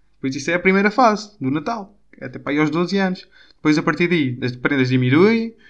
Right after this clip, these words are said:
começa, começamos a abrir menos prendas e deixa de ter tanta piada, que é a fase que eu acho que estou quase a acabar. Que é a fase dois, em que nó-, nós não temos tanta atenção à família e essas cenas. Nós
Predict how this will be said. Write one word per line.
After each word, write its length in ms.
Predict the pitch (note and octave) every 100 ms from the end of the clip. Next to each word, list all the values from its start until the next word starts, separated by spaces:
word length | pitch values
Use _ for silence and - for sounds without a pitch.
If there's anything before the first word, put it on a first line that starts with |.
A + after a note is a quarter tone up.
| - _
começa, 300 | - C#3+ C3+
começamos 340 | - D3 D#3 C#3
a 40 |
abrir 180 | C3+ C3+
menos 360 | C3 C3 C3 -
prendas 460 | D3 F3 G3 G3+
e 120 | D#3 D#3+
deixa 260 | E3 E3
de 60 | D#3
ter 100 | D#3
tanta 280 | D#3+ D3+ D3+
piada, 400 | C3 A#2+ A#2 A#2+
que 160 | -
é 60 | C3
a 40 |
fase 680 | B2+ C#3 C#3+ C3+ - - -
que 140 | - D#3+
eu 100 | D#3
acho 320 | D#3 - -
que 300 | - E3 F3 - _ _ _ _ _ _ _ _ _ _
estou 240 | - E3+
quase 240 | E3 E3+ D#3+
a 40 |
acabar. 360 | E3 F3 D3+ - _ _ _ _ _ _ _ _ _ _ -
Que 60 |
é 60 | A2+
a 40 |
fase 300 | - D3+ C#3+
dois, 520 | C3 C#3 A#2+ A#2 - - _ _ _ _ - - _ -
em 280 | A#2+ A#2+ A#2+
que 60 | _
nó-, 240 | A#2 A#2+ A2+
nós 180 | C3 C3
não 140 | C#3
temos 220 | C3+ C3+
tanta 200 | C3 C3
atenção 320 | B2+ C3 B2+ B2
à 60 |
família 320 | B2 D3 E3+
e 40 | D3+
essas 160 | C#3
cenas. 300 | C#3+ F3 F3 - - - _ _ _ _
Nós 420 | C#3 D3 C3+ -